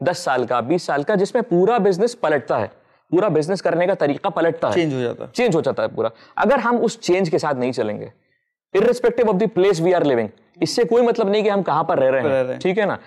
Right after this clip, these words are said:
Speaker 1: अगर हम उसके साथ एडवांसमेंट नहीं करेंगे, आपने एक बात देखी होगी, बहुत पहले जो कारोबार करने का तरीका था, तो लोग पुटलियों में बांध के,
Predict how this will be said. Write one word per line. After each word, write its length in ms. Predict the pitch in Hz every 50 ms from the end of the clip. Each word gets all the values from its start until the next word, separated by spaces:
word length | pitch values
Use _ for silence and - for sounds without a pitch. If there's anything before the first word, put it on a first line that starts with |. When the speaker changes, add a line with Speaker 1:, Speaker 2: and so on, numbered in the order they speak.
| - - -
Speaker 1:
अगर 220 | 160 180 214 220
हम 80 | 233 208
उसके 260 | - 170 - - 185
साथ 220 | - 180 180 175
एडवांसमेंट 440 | 160 143 139 143 143 143 - 160 147
नहीं 100 | 151 147
करेंगे, 240 | 139 131 123 127 143
आपने 220 | 156 175 190 214 214
एक 60 | 180
बात 140 | 196 190 170
देखी 220 | 170 175 170 -
होगी, 180 | 143 147 180 202
बहुत 340 | 151 127 147 196 214 - -
पहले 300 | 143 120 117 117 143 170 - - - - _ _
जो 320 | 127 156 214 185 - - - -
कारोबार 340 | 151 147 156 156 202 240
करने 240 | 233 240 202 196 202
का 80 | 190 196
तरीका 360 | 185 175 156 147 151 156 147
था, 180 | 135 143 170 - - - _ _
तो 60 | 196
लोग 280 | 185 180 214 233 - -
पुटलियों 360 | 175 151 165 165 185 202 214
में 140 | 202 196 170
बांध 220 | 160 147 147 139
के, 240 | 143 147 151 160 156